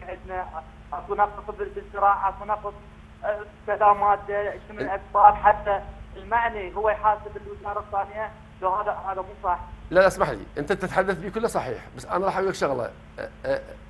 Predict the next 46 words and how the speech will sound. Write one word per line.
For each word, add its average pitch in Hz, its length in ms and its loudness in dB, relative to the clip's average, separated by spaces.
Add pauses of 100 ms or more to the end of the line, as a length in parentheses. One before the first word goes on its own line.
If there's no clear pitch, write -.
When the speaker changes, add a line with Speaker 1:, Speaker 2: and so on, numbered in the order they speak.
Speaker 2:
إحنا 196 220 -2
العام 165 400 2 (280)
أكبر 180 260 2
موسم 180 260 0
تسويق 180 360 -6
بتاريخ 143 340 0
العراق، 107 300 -4 (140)
العام 143 300 -2 (300)
أخذنا 160 340 -2
من 151 60 -4
الفلاحين 170 540 -2 (360)
خمس 156 240 -2
ملايين 147 280 2
طن. 131 240 -2 (140)
بالمناسبة 143 580 2 (600)
ال-، 139 200 -6
ال-، 139 180 -8
ال-، 139 140 -6
نشتري 165 360 -6
من 175 80 -4
الفلاح 170 520 2 (100)
أغلى 175 240 6
ما 156 180 0
نشتري 131 340 -8
من 120 80 -6
السوق 120 300 -6
العالمية، 113 560 -4
يعني، 127 300 -4 (340)
يعني 117 280 -4
Speaker 1:
أستاذ 202 120 -4 (300)
العزيز، 170 460 -8
أستاذ 156 140 -12
العزيز. - 360 -16
Speaker 2:
غير 190 200 0
أكمل 214 380 2
لك، 180 140 2
أنت، 185 160 0
Speaker 1:
لا، 170 320 -4
Speaker 2:
غير 202 200 6
Speaker 1:
لا، 202 60 -4
Speaker 2:
أنت 196 120 -2
سألتني، 196 360 -2
Speaker 1:
لا، 175 60 2
Speaker 2:
غير 180 120 6
Speaker 1:
لا، 196 60 -2
Speaker 2:
أكمل. 185 340 -2